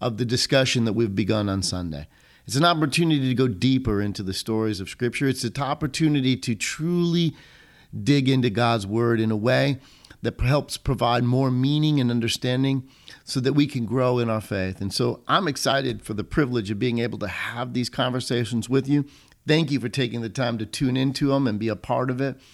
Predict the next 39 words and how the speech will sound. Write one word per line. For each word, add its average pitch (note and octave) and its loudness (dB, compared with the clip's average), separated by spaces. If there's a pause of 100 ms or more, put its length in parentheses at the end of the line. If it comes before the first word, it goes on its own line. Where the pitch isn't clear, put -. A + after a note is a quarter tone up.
(340)
And A#2+ -2
my C#3+ 4
hope C#3+ 2
is B2 2
that A#2 -4
truly A#2 2
they A2 0
would A2+ 2
be A#2 0
a G#2+ 0
blessing G#2+ -4
to G2+ -10
you. F#2 -6 (540)
Well, C3+ -2
through E3 -6
the E3+ -4
month D3 2
of A#2+ -6
December, A2+ -2
we've B2 -2
been C3 0
talking B2 -2
about A2+ -2
the A#2 -6
Christmas A#2 -2
story. A2 -6 (580)
But D3 2
I've D#3 2
been E3 -2
asking D#3+ -2
everybody A#2+ 2
to B2 -4
look C3 2
at F#3+ -4
the C3+ -4
story B2 -2 (320)
through A#2 0
fresh G#2 -4
eyes, D2 -10